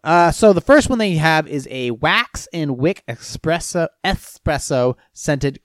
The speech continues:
soy wax candle. With this one hundred percent soy candle, you can wake up to the rich, warm smells of freshly roasted coffee beans, espresso beans, and the gentle crack of a wooden wick.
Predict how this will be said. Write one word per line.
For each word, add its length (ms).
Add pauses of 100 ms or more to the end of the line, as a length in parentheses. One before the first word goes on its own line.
soy 300
wax 300
candle. 380 (320)
With 160
this 140
one 180
hundred 140
percent 300
soy 200
candle, 300
you 140
can 120
wake 160
up 100
to 80
the 100
rich, 260
warm 180
smells 320
of 100
freshly 480
roasted 500
coffee 400
beans, 440
espresso 560
beans, 300 (260)
and 120
the 60
gentle 360
crack 380
of 80
a 40
wooden 400
wick. 300